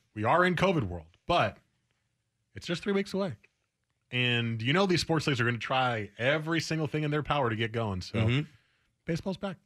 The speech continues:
Speaker 2: Some interesting things I
Speaker 1: Baby.
Speaker 2: took, uh, from some new baseball updates is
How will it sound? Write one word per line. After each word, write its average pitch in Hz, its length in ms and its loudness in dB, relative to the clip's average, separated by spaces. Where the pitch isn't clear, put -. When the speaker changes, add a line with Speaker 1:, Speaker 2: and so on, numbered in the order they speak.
Speaker 2:
Some - 160 -2
interesting 185 380 4
things 127 340 4
I 117 120 6
Speaker 1:
Baby. 135 280 6
Speaker 2:
took, 151 140 -2
uh, 110 200 6
from 113 200 2
some 113 180 4
new 120 140 6
baseball 104 480 4
updates 104 480 2
is 113 460 2